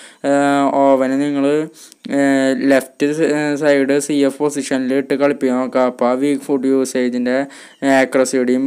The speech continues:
പ്രശ്നം അവിടെ സോൾവ് ആവും. പിന്നെ നമ്മൾ നോക്കാന്ന് വെച്ചാൽ അവന് ഏറ്റവും കളി-, ഏറ്റവും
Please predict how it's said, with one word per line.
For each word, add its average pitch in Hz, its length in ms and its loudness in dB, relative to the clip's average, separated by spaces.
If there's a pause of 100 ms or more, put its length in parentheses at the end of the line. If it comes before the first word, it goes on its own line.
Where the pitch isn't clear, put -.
(120)
പ്രശ്നം 131 400 -2 (160)
അവിടെ 123 280 0
സോൾവ് 127 360 4
ആവും. 120 200 -2 (580)
പിന്നെ 123 240 0
നമ്മൾ 151 280 0
നോക്കാന്ന് 151 380 0
വെച്ചാൽ 156 260 2 (120)
അവന് 131 260 2
ഏറ്റവും 143 300 0
കളി-, 156 140 2 (360)
ഏറ്റവും 139 420 0